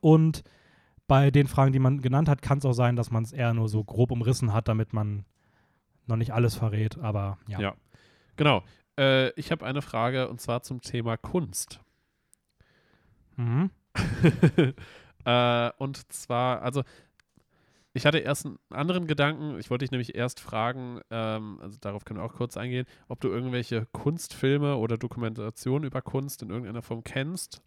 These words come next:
Speaker 2: Oder die dir
Speaker 1: Beltraki.
Speaker 2: Ah, das, äh, diese
Speaker 1: Die
Speaker 2: Kunstfälscher.
Speaker 1: Fälscher-Doku. Ja, mega.
Speaker 2: Kunstfälscher-Doku.
Speaker 1: Die war richtig gut.
Speaker 2: <laughs> Und auch, äh, es gibt auch diese Van Gogh, diesen Van Gogh-Film oder sowas,
Speaker 1: Ja,
Speaker 2: oder?
Speaker 1: stimmt, Loving Vincent. Und Van,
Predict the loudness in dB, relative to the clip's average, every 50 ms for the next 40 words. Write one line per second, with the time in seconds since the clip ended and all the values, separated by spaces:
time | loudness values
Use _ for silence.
0 | _ -4 0 2 2 2 2 2 2 2 2 2 2 0 -2 -2 -2 -6 _ _
1 | _ _ _ _ _ _ _ _ _ _ _ _ _ _ _ _ _ _ _ _
2 | _ -4 -2 0 0 0 -2 -2 -4 -4 -4 -4 -6 -6 -6 -6 -6 -2 -2 0
3 | 4 6 6 8 8 6 6 6 6 4 4 4 2 2 0 -2 0 2 2 2
4 | 2 2 2 2 2 0 0 -2 -2 -2 -2 0 0 -2 -2 -2 -6 -2 -2 -2
5 | -2 -2 -6 _ _ -10 _ -2 -2 -2 -2 6 8 8 10 10 10 8 8 4
6 | -2 -2 -6 -8 -8 -10 -14 -18 -20 -20 -20 -20 -20 _ _ 0 2 2 2 0
7 | 0 0 0 -4 -8 -6 -4 0 0 2 2 2 0 0 -2 -2 -2 -2 -2 -2
8 | -4 -4 -6 -6 -6 -4 -2 -2 -2 -2 -4 -10 -18 -20 _ _ _ _ -8 -8
9 | -8 -8 -8 -10 -10 -12 -14 -12 -10 -10 -6 -6 -8 -6 -4 -6 -6 -4 -4 -6
10 | -6 -8 -8 -8 -4 0 2 4 4 6 6 4 4 2 2 2 4 4 4 4
11 | 4 4 4 2 2 -2 -4 -6 -6 -6 -10 -14 -20 _ _ _ _ _ _ 6
12 | 6 6 6 2 2 2 4 4 4 2 -2